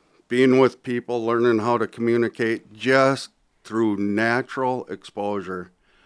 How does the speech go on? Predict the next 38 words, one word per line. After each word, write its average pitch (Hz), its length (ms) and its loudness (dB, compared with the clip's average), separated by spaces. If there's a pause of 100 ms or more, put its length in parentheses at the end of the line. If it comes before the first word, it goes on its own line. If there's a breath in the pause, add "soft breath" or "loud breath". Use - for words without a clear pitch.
(160 soft breath)
I 113 140 -4
ended 120 300 2
up 117 200 0
being 110 260 0
what's 107 180 -2
called 107 280 0
a - 20 -6
manufacturer's 95 1080 -4
rep. 92 460 -6
That's 107 360 -6
the 127 140 0
go-between 107 840 -2 (240)
from 101 220 -2
the 92 100 0
manufacturer 113 880 0 (480 soft breath)
to 120 180 -4
the 113 120 2
distributor 95 840 -2
of 82 140 -12
who 107 300 -8
I 104 300 0
work 95 320 -4
for 95 260 -6
now. 90 320 -6 (420 soft breath)
I 113 200 4
was 127 260 4
selling 127 600 4 (220)
the 101 160 -4
manufacturer's 110 840 -2
product 110 580 -6
to 120 160 -8
the 101 120 -6
distributor 90 680 -8
for 85 200 -10
a 87 60 -8
while. 80 260 -8 (140)
Wanted 120 380 4
to 104 120 -6